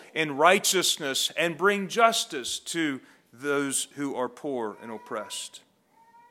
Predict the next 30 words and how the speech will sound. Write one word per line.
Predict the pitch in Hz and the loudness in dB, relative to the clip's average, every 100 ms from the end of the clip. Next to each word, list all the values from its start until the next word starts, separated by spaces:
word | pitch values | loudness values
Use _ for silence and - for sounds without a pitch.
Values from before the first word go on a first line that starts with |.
| _ _ _ - - 185 | _ _ _ -20 -6 2
The | 208 | 8
ideal | 247 233 262 254 | 8 8 4 2
king | - 233 208 185 | 0 -2 0 2
will | 202 | 4
relieve | 196 185 190 226 226 220 | 4 2 -2 -2 0 -2
the | 196 | -2
oppression | 180 180 - 220 214 - 190 170 165 | -2 -4 0 2 2 0 -2 -2 -8
of | 165 | -8
the | 165 | -8
poor. | 170 - 208 185 139 110 92 - - _ _ _ _ _ _ _ _ _ - | -8 -4 0 0 0 -2 -8 -20 -20 _ _ _ _ _ _ _ _ _ 2
Our | 226 247 | 4 4
God | 185 214 214 202 - | 4 4 6 4 -2
cares | - 214 220 208 196 - | -6 0 4 4 2 -2
for | - 175 | -4 -8
the | 165 | -8
poor. | - 190 175 143 123 113 - | -8 -6 -4 -6 -10 -14 -14
He | - 208 | -4 -2
loves | 190 208 240 240 - - | 2 6 6 6 0 -4
those | 156 165 156 131 113 - - _ | 2 2 2 0 -6 -10 -12 _
who | 185 | 0
are | 185 | 4
oppressed, | 175 165 - 180 165 160 | 4 2 0 0 0 -2
and | 170 151 | -6 -4
he | 240 | -4
will | 240 233 | -2 -2
come | - - 220 208 | -2 0 0 -2
to | - | -6
their | 175 165 - | -2 -2 -2
aid. | 170 165 156 | -2 -2 -2
And | 143 | -4